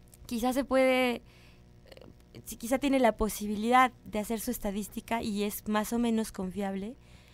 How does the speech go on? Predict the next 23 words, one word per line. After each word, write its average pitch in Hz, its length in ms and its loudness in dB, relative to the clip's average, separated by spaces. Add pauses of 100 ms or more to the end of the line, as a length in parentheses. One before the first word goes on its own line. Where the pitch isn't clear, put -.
(380)
porque 226 240 0
en 226 100 2
España, 277 540 -2 (100)
eh, 214 580 -2 (140)
hay 247 160 0
como, 226 560 2
mm, 196 400 -4 (600)
ah, 220 140 0
me 196 140 -2
olvidé 202 240 -2
ahora 220 240 6
de 214 80 2
la 185 160 0
palabra, 180 380 0
pero 185 480 -2 (540)
tienen 262 260 0
como 247 200 2
más, 233 440 2
eh, 208 880 -2
cultura 254 520 2
como 208 260 0
de 190 80 0
asociación. 185 1300 -8